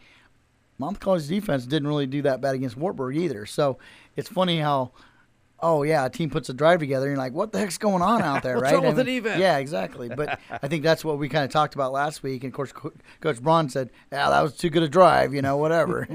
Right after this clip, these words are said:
Speaker 1: <laughs> But it's kinda funny how that, that happens. You just take it for granted what the defense has done.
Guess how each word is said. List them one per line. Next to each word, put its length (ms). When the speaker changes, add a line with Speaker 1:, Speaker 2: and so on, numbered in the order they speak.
Speaker 1:
<laughs> 240
But 300
it's 300
kinda 200
funny 300
how 160
that, 340
that 160
happens. 380
You 60
just 120
take 180
it 140
for 80
granted 360
what 140
the 60
defense 340
has 100
done. 220